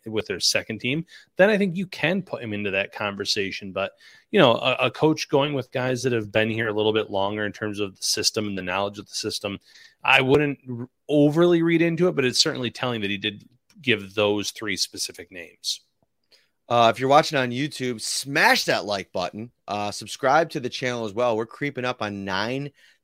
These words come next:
Speaker 2: thousand, uh, subscribers on our YouTube channel, man. I mean, we, I remember we started it right around the time of the Baltimore Ravens playoff game in twenty twenty.
Speaker 1: Yeah.
Speaker 2: Uh, we had been on the N Y Up page,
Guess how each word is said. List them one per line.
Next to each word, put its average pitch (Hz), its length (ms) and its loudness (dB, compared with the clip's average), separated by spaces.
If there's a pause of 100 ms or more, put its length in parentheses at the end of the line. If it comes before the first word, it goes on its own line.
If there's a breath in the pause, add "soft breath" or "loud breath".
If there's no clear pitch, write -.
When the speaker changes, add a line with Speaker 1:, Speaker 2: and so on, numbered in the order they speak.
Speaker 2:
thousand, 110 680 -4 (320)
uh, 98 220 -4
subscribers 92 640 -4
on 90 80 -4
our 87 60 -6
YouTube 90 360 -8
channel, 78 280 -8
man. 82 240 -8
I 87 80 -6
mean, 92 160 -4
we, 110 320 -4
I 110 60 2
remember 117 300 0
we 113 120 0
started 113 400 0
it 107 200 0 (400 soft breath)
right 127 260 8
around 156 320 4
the 139 80 0
time 120 760 -2
of 101 160 -4
the 90 80 -8
Baltimore 107 600 -2
Ravens 98 460 -2
playoff 98 500 -2
game 113 280 -4
in 92 100 -8
twenty 95 300 -8
twenty. 95 320 -8
Speaker 1:
Yeah. 85 160 -8 (400)
Speaker 2:
Uh, 98 240 0
we 107 120 2
had 92 220 -2 (100)
been 110 200 -2
on 104 180 -2
the 95 400 -2
N 104 140 -4
Y 98 220 0
Up 104 160 0
page, 107 640 -2